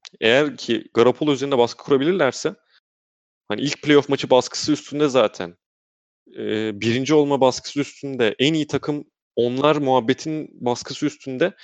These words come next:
Bir de eğer ki pass rush'tan gelecek baskı olursa Garoppolo'nun zorlanabileceğini düşünüyorum. Biraz Vikings savunmasına yükseliyorum yani, açık konuşalım.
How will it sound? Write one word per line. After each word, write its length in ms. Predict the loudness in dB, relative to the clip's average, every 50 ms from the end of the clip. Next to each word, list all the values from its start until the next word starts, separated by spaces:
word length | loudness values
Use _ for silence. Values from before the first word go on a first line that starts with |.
| -20 _ _ _ -14
Bir 120 | -2 4
de 260 | 4 6 6 4 2 -4 _ _ _ 0
eğer 280 | 2 4 4 2 2 0
ki 260 | -2 -2 -2 0 0
pass 220 | 0 0 0 2 0
rush'tan 340 | 0 0 0 -2 -4 -2
gelecek 360 | 0 0 0 0 -2 -4 -2 0
baskı 260 | -2 -2 -2 -4 -4
olursa 340 | -2 -2 -4 -4 -6 -6 -6 _ _ _ _ _ _ _ _ _ _ _ _
Garoppolo'nun 500 | 2 4 4 4 4 2 0 0 0 0
zorlanabileceğini 600 | 2 2 2 4 2 0 -2 -4 -6 -6 -8 -8
düşünüyorum. 340 | -10 -12 -14 -12 -14 -14 -14 _ _ _ _ _ _ _ _ _ _ _ _ _ _ _ _ _ _ _ _ _ _ _ 0
Biraz 200 | 0 2 4 4
Vikings 340 | 4 4 4 2 -4 -10 -6
savunmasına 580 | -4 -4 -2 -2 -4 -6 -6 -6 -6 -6 -6
yükseliyorum 600 | -6 -8 -10 -6 -2 -2 0 0 0 -2 -2 -6
yani, 220 | -8 -6 -6 -6 -6
açık 240 | -8 -10 -12 _
konuşalım. 400 | -12 -12 -10 -10 -12 -12 -12 -14